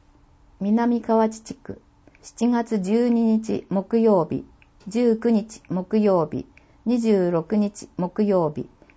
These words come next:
午前九時三十分から正午。薬師寺コミュニティセンター。国分寺地区、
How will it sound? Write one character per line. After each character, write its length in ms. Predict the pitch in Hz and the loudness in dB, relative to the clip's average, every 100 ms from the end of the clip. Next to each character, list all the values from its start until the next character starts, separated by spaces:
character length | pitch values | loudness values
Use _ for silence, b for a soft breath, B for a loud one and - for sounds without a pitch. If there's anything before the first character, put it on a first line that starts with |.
| - | -4
午 160 | 240 233 | -2 0
前 240 | 196 170 | 0 -2
九 140 | - 233 | -4 -4
時 120 | 196 | -4
三 340 | - 240 233 | -4 -2 0
十 160 | 226 226 | -2 -4
分 320 | - 185 170 | -6 -6 -4
か 160 | 233 226 | -2 0
ら 100 | 185 | -2
正 320 | - 190 170 | -2 -2 -2
午。 200 | 110 - _ b b b b b | -8 -12 _ b b b b b
薬 260 | 196 202 - | -8 -8 -12
師 200 | - 214 | -6 -4
寺 180 | 147 - | -4 -6
コ 120 | - 208 | -2 2
ミ 100 | 233 | 2
ュ 40 | |
ニ 140 | 240 | 2
テ 220 | 233 226 226 | 0 -2 -2
ィ 40 | |
セ 160 | 220 214 | -2 -2
ン 100 | 175 | -4
タ 320 | - 143 - _ _ _ _ _ _ _ _ _ - | -4 -4 -6 _ _ _ _ _ _ _ _ _ -8
ー。 120 | 202 | -6
国 160 | 208 247 | -2 0
分 280 | 240 233 226 | 2 2 2
寺 120 | 220 | -2
地 140 | - | -6
区、 240 | - 135 | -8 -8